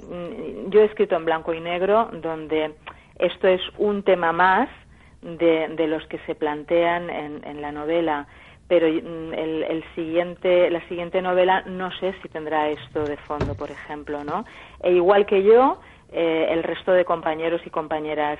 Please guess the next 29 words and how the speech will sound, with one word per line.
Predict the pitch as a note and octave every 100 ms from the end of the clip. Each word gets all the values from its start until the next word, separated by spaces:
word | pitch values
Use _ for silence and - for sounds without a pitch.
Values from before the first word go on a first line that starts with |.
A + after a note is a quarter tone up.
| -
eh, | D3 D3 C#3+
autores, | - D3+ - F3+ E3 D3+ - - - - -
no | F3+ F3+
todo | G#3 A3+ F#3+
el | E3+
mundo | E3 D#3+ D#3 D3+
trata, | D3+ D3+ D3 D3 C#3+ D3 -
trata | D#3+ D3+ - D3 C#3+ C#3+ C#3+
este | D3+ - D#3
tema, | - D3+ D#3+ F#3 - _ -
mm, | - D#3 D#3 D3+ C#3+ - - - _ - - - _
por | D3 D3
miles | D3 D#3+ E3
de | D#3
razones. | D3 C#3+ - E3 D3 C#3+ - - - - -
Si | -
nos | D3+ -
pusiéramos | D3+ E3+ F3 F#3+
a | F#3+
escribir | F#3 F3+ F3+ F3
todo | - F3 E3+
el | E3
mundo | E3+ F3 F3 F3 F3 E3+ -
sobre | E3+ E3+ E3+ G3
ello, | G3 E3 D3 D3 - - - -
eh, | - E3 D#3+ D#3+ D#3+ -
si |
conseguiríamos | E3+ E3 E3+ D3+ D#3+ E3+ E3+ -
algo, | G3 F#3+ E3 D3